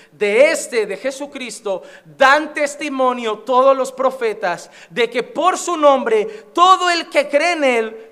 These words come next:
recibe el perdón de los pecados". Pablo, el mismo apóstol Pablo, hablando de la resurrección,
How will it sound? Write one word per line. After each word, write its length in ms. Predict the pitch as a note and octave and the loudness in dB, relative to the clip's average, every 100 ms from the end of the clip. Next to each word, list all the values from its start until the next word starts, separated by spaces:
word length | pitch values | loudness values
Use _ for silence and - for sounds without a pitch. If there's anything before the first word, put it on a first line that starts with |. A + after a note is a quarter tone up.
| - | -10
recibe 500 | G#3+ G#3 - A#3 A3+ | -8 -8 -10 -10 -8
el 100 | A3 | -8
perdón 500 | G3+ E3+ F#3 G3 F#3 _ _ _ | -10 -8 -8 -8 -16 _ _ _
de 160 | F3+ | -18
los 220 | F3 D#3 - | -16 -16 -18
pecados". 840 | D#3+ - C#3+ C#3 C3 - - - _ _ _ _ _ _ _ _ _ - _ _ _ _ _ _ _ _ - _ _ _ _ _ _ _ _ _ | -20 -18 -18 -18 -20 -20 -20 -20 _ _ _ _ _ _ _ _ _ -20 _ _ _ _ _ _ _ _ -20 _ _ _ _ _ _ _ _ _
Pablo, 380 | G3+ G3+ - - _ _ _ _ _ _ | -2 -2 -4 -18 _ _ _ _ _ _
el 160 | F#3 F#3+ | -12 -10
mismo 400 | A3 A#3+ A#3 A3+ | -12 -12 -6 -6
apóstol 560 | G3 A3 A3 A3+ G#3+ | -6 -12 -10 -8 -6
Pablo, 320 | G#3 G#3 G#3 | -4 -4 -2
hablando 400 | G3 F3+ G#3 A3+ | -2 -2 -6 -4
de 80 | A3+ | -4
la 120 | G3+ | 0
resurrección, 840 | F3+ F#3 - A#3 A#3+ - - G3+ G#3+ | 0 -2 -10 -10 -10 -12 -10 -10 -10